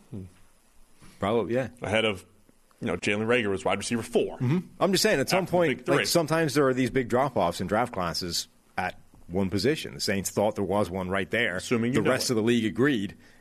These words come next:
Speaker 2: and it's
Speaker 1: That is
Speaker 2: it's
Speaker 1: an
Speaker 2: not unreasonable.
Speaker 1: analytical view that I can get behind, is that hi-, you could say historically,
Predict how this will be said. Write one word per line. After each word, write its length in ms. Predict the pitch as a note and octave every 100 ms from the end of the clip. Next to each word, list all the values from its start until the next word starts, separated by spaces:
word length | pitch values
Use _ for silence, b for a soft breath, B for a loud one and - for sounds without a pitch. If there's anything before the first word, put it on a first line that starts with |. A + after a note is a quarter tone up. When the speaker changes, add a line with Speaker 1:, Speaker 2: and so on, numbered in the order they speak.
| b -
Speaker 2:
and 480 | A#2 A2+ A2+ A2 G#2+
it's 460 | A#2+ A#2 - - - - - - - - - - B B B D#3+ - -
Speaker 1:
That 160 | D#3 F3
is 80 |
Speaker 2:
it's 20 | D3+
Speaker 1:
an 60 |
Speaker 2:
not 80 | C#3
unreasonable. 200 | C#3 D3 C#3+ C#3+
Speaker 1:
analytical 460 | C#3+ C#3 B2+ B2
view 400 | A#2 A#2 A2+ G2+
that 140 | G2 G#2+
I 100 | G#2+
can 140 | G#2+
get 200 | G#2 G#2
behind, 440 | G2 F#2 F#2 F#2 F#2
is 200 | G#2 F2+
that 440 | G#2 G2 G2 - _ _ _ _ - - -
hi-, 100 | B2+ B2
you 180 | C#3+
could 140 | C3 A#2+
say 180 | B2 G2+
historically, 1080 | B2 - D#3 D3 C#3 B2+ B2 A#2 A2 G2+